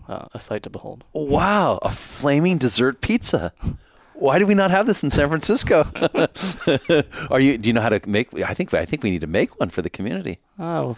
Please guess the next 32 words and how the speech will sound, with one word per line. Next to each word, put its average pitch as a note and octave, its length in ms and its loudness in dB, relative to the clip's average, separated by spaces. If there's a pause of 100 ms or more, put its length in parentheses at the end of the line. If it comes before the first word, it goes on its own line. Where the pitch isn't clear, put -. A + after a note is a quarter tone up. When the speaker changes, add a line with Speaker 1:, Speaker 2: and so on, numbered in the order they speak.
Speaker 1:
yeah, C#3+ 200 -6
maybe C3 240 -8
we B2+ 100 -6
can B2+ 140 -12
look A#2+ 140 -10
it C3 60 -10
up. B2+ 140 -10
Speaker 2:
<laughs> F5+ 800 4
I'm G3 100 2
gonna F#3+ 220 2
look E3 160 0
at D3 60 -2
that. B2+ 160 2
Th-, C3+ 140 -4
thing, D3+ 220 0
things, - 540 0
things D#3 240 0
to C3 80 0
search D#3+ 320 0
for. A#2+ 240 0
<laughs> C#3 520 -2
A B2+ 100 0
flaming, C#3 400 0
what, C3+ 140 4
what B2+ 100 4
is B2 100 0
it - 80 -2
called C#3 200 0
again? E3+ 180 0
A B2 40 0
flambe-, G#2 420 -2
uh, F#2 340 2